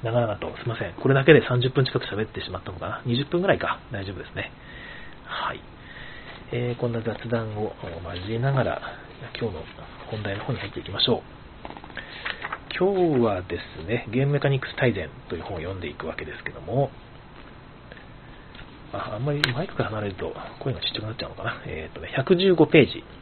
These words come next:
エーシーティー十のロンデルからですね。皆さん、ロンデル好きな人多いですよね。なんかその、ゲームメカニクス大全で検索するとですね、ロンデル自分好きなんだけど、あんまり触れられてなくて寂しいんだよ、みたいなことも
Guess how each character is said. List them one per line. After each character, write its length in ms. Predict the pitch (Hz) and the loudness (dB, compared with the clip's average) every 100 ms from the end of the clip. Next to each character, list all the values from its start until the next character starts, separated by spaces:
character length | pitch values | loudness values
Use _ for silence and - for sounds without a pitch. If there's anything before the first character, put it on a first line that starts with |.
| - - - - | -16 -18 -16 -2
エ 140 | - 175 | 4 4
ー 60 | |
シ 120 | - 190 | 4 4
ー 60 | |
テ 100 | 180 | 6
ィ 60 | 123 | 6
ー 20 | |
十 120 | 113 | 4
の 140 | 92 87 | 0 6
ロ 160 | 170 | 6
ン 120 | 240 170 | 8 8
デ 120 | 107 | 8
ル 160 | 92 - | 6 0
か 120 | 113 | 0
ら 80 | 85 | 0
で 80 | - | -2
す 120 | - | 0
ね。 180 | 139 - | 0 0
皆 160 | 160 220 | 0 6
さ 120 | 185 | 10
ん、 300 | 151 135 120 | 10 10 6
ロ 120 | 147 | 4
ン 60 | 214 | 6
デ 100 | 208 | 8
ル 120 | 185 | 8
好 60 | - - - | 4 -4 -6
き 60 | 170 | 0
な 80 | 170 | 0
人 200 | - 117 | 6 6
多 220 | 147 160 | 8 8
い 140 | 143 113 | 8 6
で 120 | 107 | 2
す 60 | 92 | 0
よ 100 | 92 | -2
ね。 180 | 117 - - - - - - - | -2 -6 -12 -10 -10 -10 -12 -8
な 80 | 202 | -4
ん 20 | |
か 100 | 180 156 | 0 6
そ 60 | |
の、 460 | 143 131 131 127 117 | 8 8 8 8 8
ゲ 80 | 143 | 8
ー 40 | |
ム 60 | 170 | 8
メ 60 | 175 | 8
カ 100 | 185 | 6
ニ 120 | 180 | 4
ク 60 | |
ス 80 | - | 0
大 220 | - 185 165 | 2 4 8
全 340 | 143 127 113 | 8 8 4
で 100 | 113 | 0
検 220 | 113 110 | -2 -2
索 180 | 113 - | -4 -2
す 60 | 117 | -2
る 80 | 113 | 0
と 120 | 110 | -2
で 80 | - | -4
す 120 | - | -6
ね、 220 | - - - - - - - | -6 -6 -10 -16 -14 -12 2
ロ 200 | 135 165 | 6 8
ン 140 | 170 | 8
デ 120 | 156 147 | 8 8
ル 500 | 135 131 123 113 - - - 156 | 10 10 10 6 2 -10 -10 -4
自 140 | 123 | 0
分 160 | 127 127 | 2 2
好 60 | - | 4
き 80 | |
な 120 | 151 135 | 4 6
ん 40 | |
だ 80 | 120 | 4
け 100 | 110 | 4
ど、 220 | 110 101 | 4 4
あ 20 | |
ん 100 | 135 | 4
ま 80 | 156 | 6
り 260 | 151 139 - - - | 6 4 0 -12 -10
触 120 | - 143 | 4 8
れ 80 | |
ら 80 | 147 | 8
れ 80 | 139 | 8
て 100 | 139 | 6
な 100 | 139 | 4
く 80 | - | 4
て 60 | |
寂 220 | 117 107 113 | -2 -2 0
し 100 | - | 4
い 40 | |
ん 100 | 135 | 6
だ 80 | 117 | 6
よ、 180 | 92 101 | 4 0
み 80 | 90 | -2
た 120 | 92 | -6
い 60 | 85 | -6
な 60 | - | -6
こ 100 | 82 | -8
と 80 | |
も 100 | 90 | -8